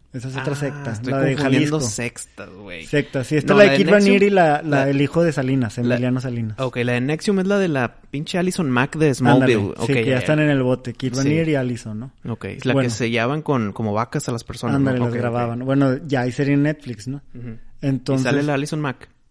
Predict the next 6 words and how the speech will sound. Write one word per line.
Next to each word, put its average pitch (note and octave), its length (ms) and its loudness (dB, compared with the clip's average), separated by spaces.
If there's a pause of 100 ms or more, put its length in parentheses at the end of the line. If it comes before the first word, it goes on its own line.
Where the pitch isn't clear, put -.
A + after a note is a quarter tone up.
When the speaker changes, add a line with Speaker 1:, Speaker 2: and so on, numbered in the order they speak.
(140)
Speaker 1:
Sí, F3 1200 0
o E3 60 6
sea, C3 300 -2
pues, - 240 -20 (220)
de B2 300 -8
que A#2 420 -4